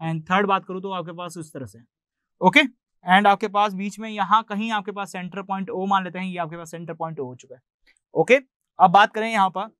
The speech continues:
तो देखिए रेशमा, सलमा and मनदीप है। ओके, ये आपके पास रेशमा,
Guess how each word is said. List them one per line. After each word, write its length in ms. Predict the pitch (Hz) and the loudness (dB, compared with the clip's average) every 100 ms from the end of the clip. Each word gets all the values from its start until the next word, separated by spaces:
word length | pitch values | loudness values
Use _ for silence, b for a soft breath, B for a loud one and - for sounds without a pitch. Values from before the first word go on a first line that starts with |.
| _ - | _ -2
तो 60 | |
देखिए 300 | 165 185 285 - - | 0 2 0 -4 -10
रेशमा, 360 | 156 190 208 226 | -4 -2 2 0
सलमा 360 | 208 190 208 | 0 0 0
and 100 | 202 | 0
मनदीप 340 | 175 151 156 151 | -2 -4 -4 -6
है। 80 | - _ _ _ _ | -18 _ _ _ _
ओके, 260 | 151 170 220 _ 143 | -6 -4 -4 _ -6
ये 100 | 156 | 0
आपके 240 | 170 165 | 0 -2
पास 180 | 180 180 | -8 -6
रेशमा, 460 | 165 170 165 190 240 | -6 -6 -6 -4 -6